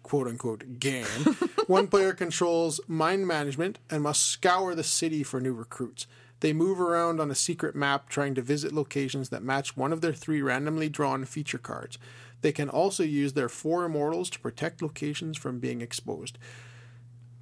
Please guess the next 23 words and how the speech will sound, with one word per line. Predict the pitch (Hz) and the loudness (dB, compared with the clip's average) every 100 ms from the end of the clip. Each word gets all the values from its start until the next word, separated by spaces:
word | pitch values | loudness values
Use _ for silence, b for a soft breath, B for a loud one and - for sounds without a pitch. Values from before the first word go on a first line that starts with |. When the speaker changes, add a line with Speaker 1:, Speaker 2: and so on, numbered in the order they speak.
| - - - | -20 -20 -4
Speaker 1:
What | 170 185 | 2 2
does | 147 | 2
that | 131 - | 0 -2
mean? | 107 - - B B - | -6 -12 -16 B B 0
Um, | 180 175 165 165 B B B B | 2 2 0 -4 B B B B
so | - 175 | -2 0
one | 160 160 | 2 4
Speaker 2:
Do | 233 254 | 4 2
tell. | 214 240 196 123 127 | 2 0 0 -4 0
Speaker 1:
<laughs> | 156 | 0
Yeah, | 147 | 0
so | - - 196 180 B B B B - | 2 2 2 -2 B B B B 2
one | 185 247 | 4 4
player | 214 180 | 2 2
is | 156 165 156 | 2 0 2
this | 147 143 - - - | 0 0 0 -4 -2
diabolical | 139 139 147 143 135 135 - 135 127 123 b b b b - - - - | 2 2 2 2 0 -2 0 0 0 -2 b b b b -20 -20 -20 -8
Speaker 2:
Mind | 147 143 143 | 2 4 4
Speaker 1:
agency | 147 135 127 | 2 0 0
Speaker 2:
manager. | 127 123 135 | 0 -2 -2
Speaker 1:
called | 127 117 | -2 -2
Mind | 120 120 120 | -2 -4 -4
Management. | 117 107 107 - 101 104 | -6 -6 -6 -8 -10 -12